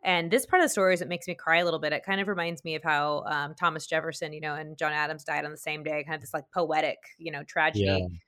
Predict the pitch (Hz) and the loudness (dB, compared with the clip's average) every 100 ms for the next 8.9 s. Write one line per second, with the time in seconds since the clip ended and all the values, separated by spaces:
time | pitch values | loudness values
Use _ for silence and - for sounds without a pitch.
0 | _ _ - 202 175 220 240 330 302 247 | _ _ -2 0 2 4 6 6 6 6
1 | 233 196 190 190 175 165 165 160 - - | 8 6 6 0 0 -2 -2 -2 -4 -4
2 | - - - 185 175 - 190 190 196 185 | -6 -10 -6 -4 -4 -4 0 0 0 -2
3 | 170 170 170 160 151 139 - 139 - 71 | -2 -2 -6 -6 -8 -8 -8 -8 -8 -10
4 | 82 87 - 156 160 - - 185 208 202 | -10 -12 -14 -14 -16 -18 -14 -4 -2 2
5 | 190 185 - - 190 196 185 _ 180 143 | 2 0 -4 -2 0 0 -2 _ -10 -8
6 | - 180 175 - 160 - 175 165 160 170 | -2 -2 -2 -6 -6 -8 -12 -10 -10 -6
7 | 214 214 160 143 - 107 85 - 98 - | -6 -6 -8 -10 -8 -8 -8 -8 -12 -12
8 | - _ _ _ _ - 185 170 98 | -18 _ _ _ _ 4 6 6 -2